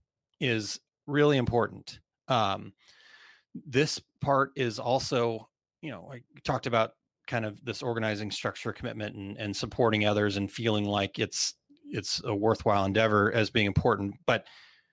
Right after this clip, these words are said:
this is even more important. So <laughs> we're, we're, we're growing on that. And, and this part is really difficult, um, for most of us. From,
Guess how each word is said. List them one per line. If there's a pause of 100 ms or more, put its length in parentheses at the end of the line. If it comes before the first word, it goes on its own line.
(160)
this
is
even
more
important. (140)
So (420)
<laughs>
we're, (260)
we're,
we're (480)
growing
on
that.
And, (260)
and
this
part (380)
is (160)
really
difficult, (280)
um, (580)
for
most
of
us. (100)
From,